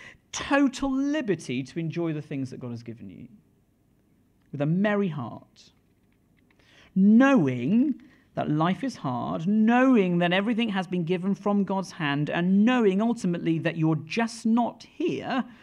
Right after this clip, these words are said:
for very long. And that's what verse ten is saying. "Whatever your hand finds to do, do it with all your might. Enjoy working hard, for there is no work or thought or knowledge or wisdom in Sheol to which you are going." You,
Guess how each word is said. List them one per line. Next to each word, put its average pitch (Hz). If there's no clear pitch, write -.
for -
very 151
long. 135
And 311
that's 339
what 247
verse 170
ten 269
is 170
saying. 151
"Whatever 311
your 233
hand 214
finds 208
to 220
do, 147
do 143
it 254
with 240
all 233
your 226
might. 214
Enjoy 202
working 254
hard, 165
for 202
there 233
is 220
no 277
work 160
or 165
thought 156
or 208
knowledge 147
or 226
wisdom 156
in 165
Sheol 233
to 170
which 180
you 208
are 214
going." 214
You, 220